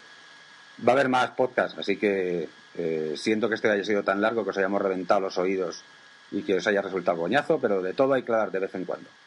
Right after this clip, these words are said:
Muchas gracias por estar ahí, eh, Richard, Óscar, José María, Quillo. Repito, muchísimas gracias.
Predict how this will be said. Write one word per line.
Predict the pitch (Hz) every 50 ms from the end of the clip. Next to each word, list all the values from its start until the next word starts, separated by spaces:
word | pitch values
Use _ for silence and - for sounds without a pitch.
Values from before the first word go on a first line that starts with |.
| - - - - - - - - - - - - - - -
Muchas | 120 127 131 - 147
gracias | 135 135 127 -
por | - 123 117
estar | 107 - 110 104
ahí, | 107 127 147 160 151
eh, | 139 120 110 107 104 101 98 95 95 95 95 95 95 95 101
Richard, | 123 139 135 - - 139 143 139 131
Óscar, | 123 127 - - 135 127 131 127
José | - - 117 120 110
María, | 107 104 110 123 127 131 127 123 120
Quillo. | - 120 120 127 143 143 147 156 151 - - - - - - - - - _ _ - - - _ _ _ - - _ _ - - - - -
Repito, | 95 95 - 120 117 - 87 80 - - -
muchísimas | - 92 85 120 117 123 117 113 110
gracias. | 107 127 139 - 160 160 180 175 -